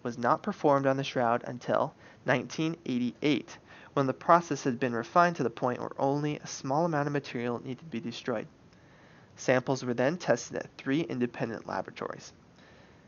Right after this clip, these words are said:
All three laboratories found s-,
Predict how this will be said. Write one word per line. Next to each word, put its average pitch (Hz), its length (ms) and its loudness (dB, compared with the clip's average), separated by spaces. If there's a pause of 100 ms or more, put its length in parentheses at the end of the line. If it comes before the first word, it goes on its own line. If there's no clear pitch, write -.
(420)
All 147 240 12
three 170 320 0
laboratories 127 720 2
found - 520 -2
s-, - 240 -14